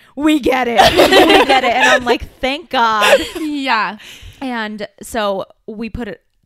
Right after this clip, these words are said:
Speaker 1: that poll up, and we said, "If you guys would be interested." And more people said they would than didn't. So the people have spoken, and we will provide.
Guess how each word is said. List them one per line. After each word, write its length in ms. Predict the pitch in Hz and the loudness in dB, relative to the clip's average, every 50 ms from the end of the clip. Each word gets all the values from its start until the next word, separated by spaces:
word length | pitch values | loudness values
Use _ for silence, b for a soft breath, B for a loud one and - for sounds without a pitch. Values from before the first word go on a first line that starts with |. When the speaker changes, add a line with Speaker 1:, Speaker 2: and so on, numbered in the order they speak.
| _ | _
Speaker 1:
that 200 | 196 208 - - | -8 -8 -8 -8
poll 240 | - - 226 214 202 | -8 -6 -6 -4 -4
up, 140 | 190 185 - | -4 -6 -6
and 160 | 202 190 185 | -10 -12 -12
we 60 | 185 | -14
said, 280 | 190 - 180 170 170 - _ | -14 -12 -12 -12 -12 -14 _
"If 140 | - - - | -20 -20 -20
you 40 | 170 | -16
guys 200 | 180 170 170 180 | -14 -14 -14 -16
would 80 | 175 | -20
be 120 | - 170 - | -18 -16 -16
interested." 480 | 180 185 - 180 - - - 165 - - - - | -16 -16 -18 -20 -18 -14 -14 -14 -14 -14 -12 -12
And 240 | 190 190 185 - - | -10 -10 -10 -14 -16
more 300 | 190 196 196 214 262 370 | -14 -10 -8 -6 -6 -6
people 680 | - - 349 339 - 302 262 247 247 254 277 302 _ _ _ _ _ _ _ | -6 -8 -10 -8 -6 -6 -4 -4 -4 -6 -8 -10 _ _ _ _ _ _ _
said 360 | _ - - 220 208 202 190 | _ -10 -8 -6 -6 -6 -6
they 140 | 202 202 202 | -8 -8 -8
would 640 | 190 185 175 208 220 214 185 175 175 196 269 269 _ _ _ _ _ | -8 -10 -8 -6 -4 -4 -4 -6 -8 -10 -12 -14 _ _ _ _ _
than 640 | - - 208 196 208 208 196 185 185 185 180 180 - _ _ 185 175 185 | -18 -18 -14 -10 -8 -8 -6 -6 -8 -8 -10 -12 -16 _ _ -20 -20 _
didn't. 380 | - 202 190 180 160 160 - - | -12 -12 -12 -12 -16 -20 -20 -20
So 520 | - - 214 202 202 196 196 196 196 208 b b b b b b b - | -18 -10 -8 -6 -4 -2 -2 -4 -4 -6 b b b b b b b -4
the 100 | 233 226 | -4 -4
people 460 | - - - 277 277 - 339 339 349 | -4 -6 -10 -10 -12 -10 -8 -8 -8
have 240 | 330 370 359 381 370 | -8 -10 -12 -12 -14
spoken, 680 | - - - 226 214 214 214 - 220 202 196 196 202 - | -18 -12 -6 -6 -6 -6 -6 -8 -10 -10 -10 -12 -14 -14
and 420 | - 208 202 208 - - 196 185 180 | -12 -12 -12 -12 -14 -16 -16 -16 -14
we 220 | 214 220 226 226 | -14 -12 -12 -12
will 220 | 214 214 208 208 | -10 -8 -8 -8
provide. 640 | 202 - - 208 196 190 190 185 175 170 - - | -8 -10 -14 -14 -10 -10 -8 -8 -8 -12 -14 -18